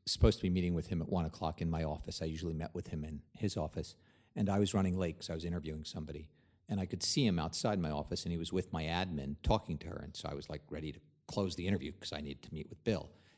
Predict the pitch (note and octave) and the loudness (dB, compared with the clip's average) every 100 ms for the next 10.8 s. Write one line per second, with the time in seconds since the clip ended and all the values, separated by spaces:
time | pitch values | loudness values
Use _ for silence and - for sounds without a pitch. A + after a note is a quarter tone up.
0 | - A2+ G#2 A#2+ C3+ B2 G2+ E2 F2+ - | 0 2 6 4 4 2 2 2 -2 -8
1 | D2 - - C#2 C#2 - - G#2+ G2+ F#2+ | -14 -12 -12 -10 -10 -10 -6 -4 -4 0
2 | G#2 G2+ - F2 F2 E2+ D#2 D2+ D2+ C2 | 0 0 -2 -6 -4 -4 -4 -6 -8 -10
3 | - - - - - _ - - C#3 C3 | -16 -20 -20 -20 -20 _ 2 4 6 4
4 | - G2+ D#2+ C#2+ - - G#2 G#2 A#2 F2 | 4 0 0 -2 -4 -2 -2 2 2 4
5 | F#2 D#2 D#2 C#2+ E2 - - _ _ _ | 0 -2 -4 -4 -8 -16 -20 _ _ _
6 | - G#2+ - G2 F2+ F2+ - F2+ E2 D#2 | -2 0 2 2 2 -2 -2 -2 -2 -4
7 | - _ G2+ G#2+ A#2+ A2 G#2+ F#2 F#2 F#2 | -12 _ 2 4 6 6 6 6 4 4
8 | F2+ - F2+ E2 F#2 E2+ E2 D2 - _ | 2 2 0 2 2 2 0 -4 -10 _
9 | _ _ - F#2+ G2 - G#2 E2 D#2 - | _ _ 2 4 4 2 2 2 0 -4
10 | - G2+ - D#2 - - C#2 | 2 2 2 0 -4 -4 -6